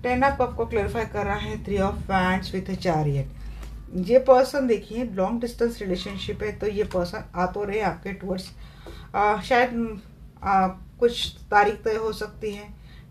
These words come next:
date तय हो सकती है, या फिर, आ, इतने days में आपके towards आऊँगा, हम लोग एक family बनाएंगे। आ, already family है और ये person कहीं दूर है आपके साथ,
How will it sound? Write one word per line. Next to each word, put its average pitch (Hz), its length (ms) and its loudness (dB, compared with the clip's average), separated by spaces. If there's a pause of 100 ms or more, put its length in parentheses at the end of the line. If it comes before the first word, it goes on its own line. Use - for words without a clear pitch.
date 196 340 2
तय 202 120 2
हो 208 160 0
सकती 185 360 -4
है, 185 100 0
या 185 160 4
फिर, 196 240 -2 (260)
आ, 165 280 -2 (420)
इतने 226 260 6
days 233 200 10
में 233 120 0
आपके 214 240 -2
towards 202 400 -2
आऊँगा, 196 340 -2
हम 185 260 0
लोग 185 120 6
एक 190 140 -4
family 180 340 2
बनाएंगे। 180 560 2 (480)
आ, 170 360 0
already 214 380 4
family 202 480 0
है 190 140 0
और 185 140 4
ये 190 60 0
person 190 340 -2
कहीं 190 200 -4
दूर 185 260 2
है 185 80 4
आपके 175 260 -2
साथ, 175 200 -2